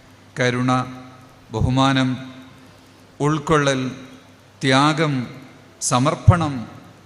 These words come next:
ഇങ്ങനെയുള്ള ഗുണങ്ങളാണ്, മൂല്യങ്ങളാണ് ഈ സാഹിത്യത്തിലൂടെയും കലയിലൂടെയും രൂപപ്പെടേണ്ടത്. ആ നേർവഴിയിലൂടെ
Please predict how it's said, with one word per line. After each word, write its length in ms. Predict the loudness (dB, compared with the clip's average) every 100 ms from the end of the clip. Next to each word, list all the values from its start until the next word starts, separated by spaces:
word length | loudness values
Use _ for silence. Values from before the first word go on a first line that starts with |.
| -20 -20 -14 -4
ഇങ്ങനെയുള്ള 600 | 0 0 0 0 0 0 0 -2 -10 -20 -20 -20 -20 -20 -20 -20 -14
ഗുണങ്ങളാണ്, 800 | -4 0 2 2 2 2 2 2 0
മൂല്യങ്ങളാണ് 840 | 0 0 0 0 2 0 0 -2 -6 -10 -20 -20 -20 -20 -20 -20 -20 -16 -4
ഈ 140 | 0 0 -2 -6
സാഹിത്യത്തിലൂടെയും 920 | -4 0 0 -2 -4 -4 -4 -2 -2 -4 -6
കലയിലൂടെയും 960 | -4 -2 -2 -2 -4 -4 -2 -2 -4 -6 -10 -14 -20 -12 -6
രൂപപ്പെടേണ്ടത്. 920 | -4 -2 -4 -4 -2 -2 -2 -6 -10 -14 -20 -20 -20 -20 -20 -20 -20 -20 -20 -20 -20 -20 -20 -20 -20 -20 -20 -20 -20 -20 -14 0
ആ 140 | 2 4 0 -4 -16 -20 -20 -20 -16 -2
നേർവഴിയിലൂടെ 880 | 2 2 2 2 2 0 0 0